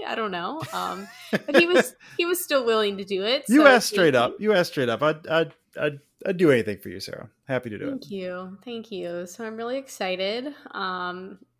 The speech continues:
Speaker 1: to, I, this will be, like, the first Packers game I've watched in years where I haven't taken notes and analyzed it the whole time. So I'm kind of excited to just be a full on fan and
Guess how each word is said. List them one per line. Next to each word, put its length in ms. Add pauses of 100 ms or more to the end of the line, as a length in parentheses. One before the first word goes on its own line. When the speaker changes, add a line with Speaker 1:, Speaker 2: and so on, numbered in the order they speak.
(160)
Speaker 1:
to, 200
I, 280 (100)
this 180
will 100
be, 180
like, 160
the 60
first 360
Packers 420
game 280
I've 240
watched 500
in 180
years 560
where 160
I 80
haven't 440 (340)
taken 460
notes 400
and 200
analyzed 640
it 160
the 120
whole 200
time. 500
So 320
I'm 220
kind 300
of 80
excited 480
to 100
just 260
be 180
a 80
full 540 (300)
on 280
fan 520
and 280